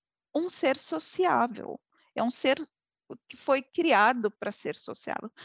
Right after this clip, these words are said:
para conversar, para interagir. Claro que tem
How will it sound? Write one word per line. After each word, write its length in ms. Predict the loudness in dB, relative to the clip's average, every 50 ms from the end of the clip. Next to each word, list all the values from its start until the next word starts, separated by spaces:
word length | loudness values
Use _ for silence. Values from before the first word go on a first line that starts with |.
| -20 _ _
para 200 | _ 0 0 0
conversar, 840 | 0 -2 -4 -2 0 0 -2 -2 -4 0 2 4 6 6 4 4 2
para 140 | 0 0 2
interagir. 880 | 2 0 -2 -2 -2 2 2 4 2 2 0 -4 -6 -6 -6 -6 -6 -8 -14 -20 -20 -20 -4
Claro 320 | 0 2 4 4 4 2 0
que 80 | -6
tem 200 | -8 _ -4 -4